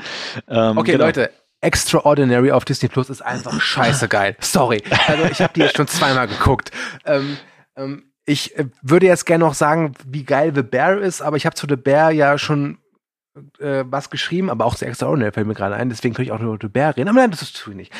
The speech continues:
Speaker 2: Ähm, Extraordinary <laughs> ist eine Serie, die etwas geschafft hat,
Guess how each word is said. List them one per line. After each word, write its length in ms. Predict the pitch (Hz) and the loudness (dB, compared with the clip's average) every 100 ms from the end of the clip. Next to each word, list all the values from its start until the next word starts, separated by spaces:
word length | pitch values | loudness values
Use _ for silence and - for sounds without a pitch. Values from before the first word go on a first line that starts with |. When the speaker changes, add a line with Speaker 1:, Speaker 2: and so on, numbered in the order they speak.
| - 180 - | -12 -10 0
Speaker 2:
Ähm, 300 | 160 170 170 - - | 0 0 -4 -10 -4
Extraordinary 760 | 196 - 180 156 147 139 139 156 | -2 0 -2 0 2 2 2 0
<laughs> 120 | - | -2
ist 200 | 165 - | -6 -4
eine 200 | 156 156 | -4 -2
Serie, 260 | 143 170 160 | -2 -2 -4
die 80 | |
etwas 200 | 160 143 | -8 -10
geschafft 420 | 139 - 170 - 143 | -8 -6 -6 -2 -2
hat, 180 | 147 | -2